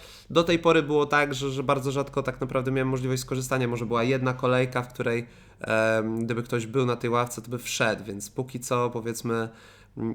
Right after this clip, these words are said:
nie robi to aż tak dużego, y, dużej różnicy. Więc w tej kolejce jeszcze raz czterdzieści sześć punktów średnia, mój wynik to pięćdziesiąt jeden punktów. Jeżeli sobie zobaczymy, e, jak to wygląda w tym sezonie, zielona strzałeczka, minimalna, bo minimalna,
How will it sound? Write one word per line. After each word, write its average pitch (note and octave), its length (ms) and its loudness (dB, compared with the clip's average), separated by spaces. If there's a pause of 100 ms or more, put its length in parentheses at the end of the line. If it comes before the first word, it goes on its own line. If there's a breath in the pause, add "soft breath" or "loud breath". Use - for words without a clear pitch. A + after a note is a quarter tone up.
nie C3 120 4
robi A#2+ 240 0
to A#2 160 0
aż A2 120 -2
tak A2 220 -2
dużego, G#2 400 -6 (160)
y, A2 200 0
dużej A2 640 -6
różnicy. G#2 460 -8 (1300)
Więc B2 180 -2
w - 60 -16
tej C#3+ 140 2
kolejce C3+ 320 2
jeszcze B2 200 -2
raz A2 140 -2
czterdzieści D3 480 -4
sześć C3+ 160 -10
punktów C3 300 -6
średnia, C#3 580 0
mój A#2+ 180 -2
wynik A#2 260 -4
to A2 80 -6
pięćdziesiąt A#2 420 -6
jeden C#3 200 -2
punktów. D3+ 500 -2 (460 loud breath)
Jeżeli C3 260 -2
sobie B2 220 -2
zobaczymy, B2+ 880 2
e, A2+ 240 0
jak A#2 180 -2
to A2 120 -6
wygląda A#2+ 380 0
w B2 60 -8
tym A#2+ 120 -6
sezonie, C#3 520 0 (760 loud breath)
zielona F#3+ 360 4
strzałeczka, - 800 -2
minimalna, E3 560 2
bo C3+ 120 -4
minimalna, B2+ 680 0